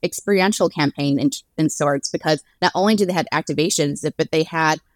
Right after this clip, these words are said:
other channels like social media, website. They partnered up with Google to basically, anytime you Googled, uh, Barbie movie, the whole page turns. And so that's a perfect example of how a brand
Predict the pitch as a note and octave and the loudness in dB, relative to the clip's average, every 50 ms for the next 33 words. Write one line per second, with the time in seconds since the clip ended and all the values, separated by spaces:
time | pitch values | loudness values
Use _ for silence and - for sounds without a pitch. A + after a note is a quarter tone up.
0 | _ - - G#3 F#3+ - - F3 E3+ E3+ E3+ D#3+ - D3+ D3 - - D#3+ - - | _ -2 0 0 0 0 0 0 2 2 0 0 -2 -4 -6 -6 -6 -6 -4 -4
1 | F3+ F3 E3 D#3+ D#3 D#3+ D#3 E3 E3+ D#3+ D#3 D3+ D3+ - - - D#3+ E3 G3 A3+ | -2 -2 0 0 0 0 0 0 0 -2 -2 -4 -4 -4 -4 -2 0 0 0 0
2 | - _ D#3+ E3 - _ - E3+ D#3+ E3 - - E3+ D#3 - _ E3+ D#3+ C#3+ - | 0 _ -4 -4 -4 _ -2 0 0 0 0 -2 -4 -6 -4 _ 0 0 2 4
3 | D#3 D#3+ D#3+ F3 - _ _ _ _ _ _ - - G3+ F3+ E3+ E3+ E3 E3 E3 | 4 4 4 2 0 _ _ _ _ _ _ -2 2 4 4 4 4 2 0 -2
4 | D#3+ - - _ _ - F#3+ F3+ - - F3+ F3+ F3 E3 - - E3+ E3+ E3 - | -4 -6 -8 _ _ 2 2 2 2 0 0 0 0 0 0 0 0 0 0 0
5 | F#3 E3+ E3 D#3+ D#3+ D3 - E3+ D#3 D3 D#3+ D#3 D#3 D#3 D3+ - - - D3 D3 | 0 2 2 2 0 0 0 -2 2 2 2 2 2 2 -2 -6 -6 -4 -2 -2
6 | D3 - D#3+ E3 F#3 F3+ E3+ D#3 C3+ D3+ D#3 D#3 - D#3 - - - F3+ E3+ E3 | -2 0 2 4 4 4 2 0 0 0 -2 -2 -2 -6 -8 -2 0 2 4 4
7 | E3+ E3 E3 E3+ - _ - F3+ F#3+ G#3 F#3 - - E3+ D3 C3+ - - _ _ | 4 2 0 -2 -6 _ 0 2 2 2 0 -2 -2 -2 -2 -2 -4 -6 _ _
8 | _ _ _ _ _ _ _ _ _ - F3 - G3 G3 G3+ A#3+ G#3+ G3+ - G#3 | _ _ _ _ _ _ _ _ _ -4 0 2 2 2 2 2 -2 0 -2 -2
9 | G3+ G#3 F#3+ F3+ F3 F3+ D#3+ D#3+ D#3 D#3+ D3+ C#3+ B2+ - - D#3 D3+ D3 D3 D3 | 0 0 0 0 0 0 0 0 2 2 0 0 0 -2 0 2 2 2 2 0
10 | D#3 - _ _ _ _ _ _ _ _ - E3+ - E3 D3 D#3+ E3+ E3 D3 C3+ | -2 -6 _ _ _ _ _ _ _ _ -2 -2 0 0 0 2 2 2 2 0
11 | C3 B2+ D3 - | 0 -2 -4 -6